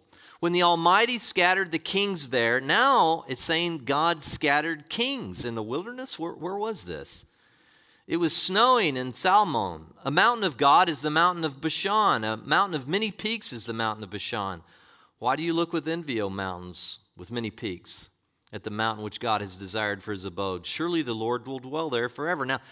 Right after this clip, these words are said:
this may not mi-, make much sense to you, but the peak of the mountain, in fact, some of you were with me in Israel a month ago, and, uh,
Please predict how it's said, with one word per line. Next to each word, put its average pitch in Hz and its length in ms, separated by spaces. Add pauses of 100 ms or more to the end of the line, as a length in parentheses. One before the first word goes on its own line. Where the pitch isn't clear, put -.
(160)
this 175 180
may 240 160
not 226 180
mi-, 160 220
make 160 240
much 147 180
sense - 440
to 151 100
you, 104 300
but 147 160
the 151 80
peak 220 280
of 175 140
the 135 80
mountain, 139 340 (240)
in 143 100
fact, 185 260
some 190 240
of 160 120
you 131 120
were 135 100
with 147 220
me 147 100
in 147 80
Israel 147 340
a 127 40
month 202 280
ago, 98 460 (440)
and, 147 440
uh, 143 380